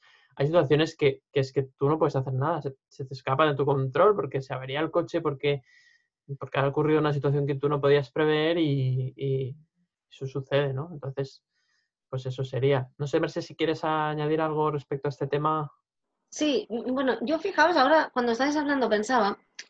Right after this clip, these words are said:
Speaker 2: yo, que soy una persona de miedo al conducir, mm, evidentemente, pues,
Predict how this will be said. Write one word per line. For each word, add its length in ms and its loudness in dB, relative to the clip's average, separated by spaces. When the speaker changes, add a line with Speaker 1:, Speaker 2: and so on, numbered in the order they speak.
Speaker 2:
yo, 360 8
que 160 4
soy 180 2
una 140 6
persona 320 4
de 100 4
miedo 300 6
al 140 2
conducir, 600 2
mm, 340 4
evidentemente, 640 8
pues, 300 -2